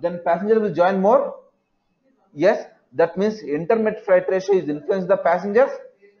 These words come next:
Yes. What about service quality? If I provide a good service quality, does the passenger will come again? Yes, definitely they will come again with us.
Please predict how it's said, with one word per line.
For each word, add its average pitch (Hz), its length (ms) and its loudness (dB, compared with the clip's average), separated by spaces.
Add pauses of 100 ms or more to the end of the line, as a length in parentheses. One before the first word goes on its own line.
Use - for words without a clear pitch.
(580)
Yes. 240 180 -12 (300)
What 190 140 0
about 247 240 0
service 202 320 2
quality? 139 360 0 (280)
If 151 60 -16
I 190 80 4
provide 196 320 2
a 170 100 -2
good 202 240 2
service 175 320 -2
quality, 143 440 0 (300)
does 170 160 2
the 196 100 0
passenger 196 420 2
will 196 100 0
come 190 200 -2
again? 208 360 0 (720)
Yes, 170 220 2 (120)
definitely 202 600 0 (240)
they 156 140 0
will 170 160 -4
come 220 240 0 (760)
again 180 440 -2 (100)
with 165 180 -6
us. 127 140 -2